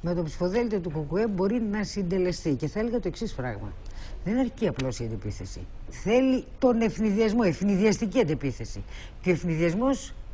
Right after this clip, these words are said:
μπορεί να συντελεστεί ως εξής. Εκεί που δεν το περιμένουν, εκεί που δεν το φαντάζονται, εκεί που το φοβόνται,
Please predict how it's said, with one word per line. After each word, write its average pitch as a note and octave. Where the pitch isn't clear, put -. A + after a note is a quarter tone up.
μπορεί A3
να B3
συντελεστεί F#3+
ως F#3+
εξής. E3+
Εκεί G#3
που -
δεν A#3+
το B3+
περιμένουν, G#2+
εκεί F3
που C4
δεν B3+
το A#3
φαντάζονται, F3
εκεί F3+
που F#3+
το D#3
φοβόνται, G3+